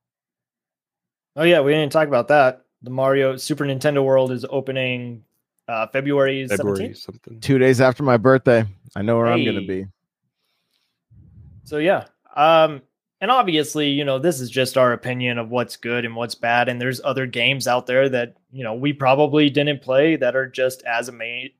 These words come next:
Speaker 1: as amazing as these first party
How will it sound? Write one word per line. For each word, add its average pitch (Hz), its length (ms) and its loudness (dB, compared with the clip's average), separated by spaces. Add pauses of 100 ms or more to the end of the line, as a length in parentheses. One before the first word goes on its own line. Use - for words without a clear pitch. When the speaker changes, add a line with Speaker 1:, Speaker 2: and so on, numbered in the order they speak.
(160)
Speaker 1:
as 135 360 2 (680)
amazing 139 720 0
as 120 280 -4
these 120 280 -8
first 123 280 -8
party 123 420 -4